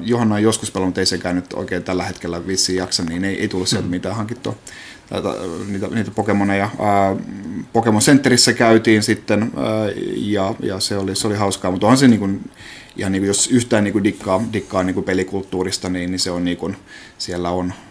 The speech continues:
Speaker 1: valtavia alueita omistettu pelkästään sille. Ää, ja niinku kaik-, kaik-, kolikkopelit on niinku hyvin, hyvin voimissaan luonnollisesti siellä ja, ja tota noin, oikein, oikein hieno paikka.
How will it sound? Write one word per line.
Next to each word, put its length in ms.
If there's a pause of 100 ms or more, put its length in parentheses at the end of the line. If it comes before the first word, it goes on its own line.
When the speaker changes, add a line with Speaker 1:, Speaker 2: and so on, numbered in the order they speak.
(400)
Speaker 1:
valtavia 440
alueita 520
omistettu 520
pelkästään 580
sille. 320 (680)
Ää, 420
ja 340
niinku 240
kaik-, 300
kaik-, 260
kolikkopelit 560
on 140
niinku 220 (280)
hyvin, 260
hyvin 200
voimissaan 500
luonnollisesti 580
siellä 380
ja, 160 (180)
ja 120
tota 280
noin, 300 (720)
oikein, 340
oikein 260
hieno 240
paikka. 380